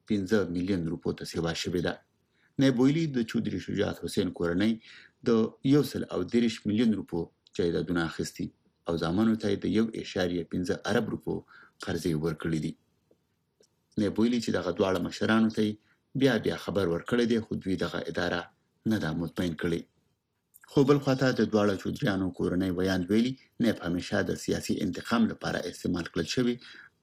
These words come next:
او د دوی خلاف هم سیاسي مقدمې جوړې شوي او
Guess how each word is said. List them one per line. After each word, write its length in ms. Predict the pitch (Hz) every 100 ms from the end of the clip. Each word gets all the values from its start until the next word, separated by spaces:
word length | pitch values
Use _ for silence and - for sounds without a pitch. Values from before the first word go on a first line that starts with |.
| 117
او 80 | 113 110 110
د 100 | 110
دوی 120 | 147 -
خلاف 340 | 98 92 - -
هم 100 | 87 - _ _ -
سیاسي 320 | - 87 - 98 85
مقدمې 420 | - 85 87 87 80
جوړې 220 | 85 82 -
شوي 240 | 120 131 131
او 60 | -